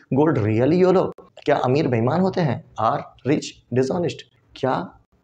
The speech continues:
पुलिस अच्छे होते हैं? Are police good? अब आप इस टाइप के सेंटेंसेस बनाओ किसी भी तरह का। इसी में आप इंटेरोगेटिव हो गया, अब आप इंटेरोगेटिव के साथ नेगेटिव भी बनाओ। इंटेरोगेटिव भी है प्लस नेगेटिव भी है। आप कहेंगे,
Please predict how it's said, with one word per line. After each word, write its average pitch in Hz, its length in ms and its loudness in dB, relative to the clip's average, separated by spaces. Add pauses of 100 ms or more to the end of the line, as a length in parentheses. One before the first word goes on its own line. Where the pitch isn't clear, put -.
(200)
पुलिस 143 260 0
अच्छे - 260 -4
होते 175 260 0
हैं? 120 200 -2
Are 120 280 -2 (160)
police 120 260 0 (400)
good? 160 160 2 (340)
अब 339 80 -8
आप - 260 -12
इस - 160 -4
टाइप - 180 -2
के 180 80 2
सेंटेंसेस 147 480 0
बनाओ 123 300 0
किसी 151 220 0
भी 127 100 4
तरह 113 200 0
का। - 340 -10 (240)
इसी 175 200 0
में 170 120 2
आप - 160 0
इंटेरोगेटिव 143 580 2
हो 156 80 2
गया, 151 140 2 (240)
अब - 120 2
आप 123 200 0
इंटेरोगेटिव 120 600 2
के 101 60 -4
साथ 95 260 -4
नेगेटिव 143 320 0
भी 156 80 2
बनाओ। 135 300 -2
इंटेरोगेटिव 127 680 0
भी 147 140 0
है 160 220 -2 (320)
प्लस - 320 -4
नेगेटिव 123 520 2
भी 120 180 -2
है। 117 180 -6 (300)
आप 135 160 -6
कहेंगे, 113 220 0